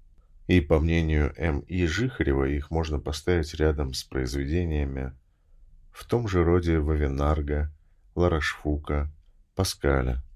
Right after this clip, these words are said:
Вместе с тем, многие из этих записей, не теряя самостоятельного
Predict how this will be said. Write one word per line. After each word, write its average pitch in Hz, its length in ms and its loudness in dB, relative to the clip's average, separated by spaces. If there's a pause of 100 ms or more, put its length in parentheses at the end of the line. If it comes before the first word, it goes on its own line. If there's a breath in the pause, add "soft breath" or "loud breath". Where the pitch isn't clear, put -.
(400)
Вместе 80 480 0
с - 100 -6
тем, 107 220 -2
многие 73 580 2
из 64 100 -4
этих 65 240 -4
записей, - 680 -4 (280)
не 87 220 0
теряя 76 400 2
самостоятельного 64 1120 -4